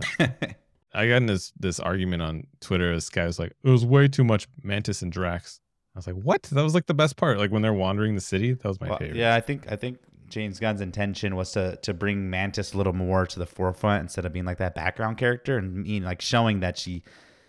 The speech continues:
Speaker 2: is an integral part to this team. Like, she, she's, and she was great. I mean, I love Mantis. I mean, yeah, Drax, you know, he's funny. He's just, but it's, it was more of Mantis's story.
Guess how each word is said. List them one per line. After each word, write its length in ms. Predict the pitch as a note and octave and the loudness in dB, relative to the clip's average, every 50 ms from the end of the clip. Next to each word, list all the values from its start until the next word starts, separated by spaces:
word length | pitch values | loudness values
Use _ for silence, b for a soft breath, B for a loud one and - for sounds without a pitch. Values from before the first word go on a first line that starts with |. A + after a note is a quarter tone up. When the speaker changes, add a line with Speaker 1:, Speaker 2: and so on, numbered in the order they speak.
| b b b b - | b b b b -6
Speaker 2:
is 140 | G#2 G2 G2+ | -4 -2 -2
an 60 | G2+ | -2
integral 360 | G2+ G2+ - - F2 F#2 F2 | -2 -2 -4 -4 -4 -4 -4
part 220 | - - F2+ F2 E2 | 0 0 0 0 -2
to 60 | F2 | -4
this 180 | E2+ E2 - - | -6 -8 -8 -6
team. 320 | - - F#2+ F2+ F2 E2 | -4 -2 -2 -2 -2 -2
Like, 140 | E2 E2 E2 | -4 -6 -6
she, 200 | - - G2+ G2 | -8 -8 -8 -8
she's, 540 | - - - A2+ A2+ A2+ A2 G#2 - - - | -8 -8 -6 -4 -2 -2 -4 -4 -8 -10 -8
and 180 | - A2+ G#2+ G#2 | -6 -4 -2 0
she 100 | A2 F3+ | 0 0
was 100 | A3 D#3+ | 0 0
great. 340 | - F#2+ A#2 C#3 C3+ - - | 2 4 4 4 4 2 0
I 80 | F#2+ F#2+ | -4 -4
mean, 120 | F#2 G2 | -2 0
I 80 | A2 B2 | 0 2
love 200 | G#2+ G2 G#2+ G2+ | 2 2 2 2
Mantis. 280 | F#2 F#2 F#2 F2 G2 G2+ | 0 -2 -4 -4 -4 -4
I 40 | G#2+ | -4
mean, 120 | A2+ A#2 A2 | -2 0 2
yeah, 180 | A2+ A#2 A2+ | 4 4 4
Drax, 380 | G2+ F#2+ G2 G2+ G2+ G2 - - | 4 4 4 4 2 2 0 -4
you 40 | G2+ | -4
know, 80 | F#2+ F#2+ | -2 -2
he's 140 | G#2 A2 | -2 -4
funny. 400 | - - E2+ E2 E2+ E2+ E2 E2+ | -4 -4 -4 -4 -2 -4 -4 -4
He's 160 | F2 F#2 F#2 F#2+ | -4 -6 -6 -6
just, 180 | G2 F#2 - - | -8 -8 -6 -4
but 140 | F#2+ F#2 | -4 -4
it's, 120 | F2 F2 - | -4 -4 -4
it 80 | - | 0
was 180 | A#2 A2 G#2+ F#2 | 0 2 2 0
more 200 | G2+ G#2 G#2+ G#2+ | 0 2 2 2
of 80 | G2 E2+ | 2 2
Mantis's 600 | F2 F2 F2 F2 D#2+ - F2+ D#2+ - D#2+ D#2 D2 - | 0 -2 -2 -2 -2 -4 -6 -8 -6 -8 -10 -10 -12
story. 520 | - - - E2+ C#2+ C#2 - - - - | -12 -10 -8 -8 -8 -8 -12 -16 -18 -20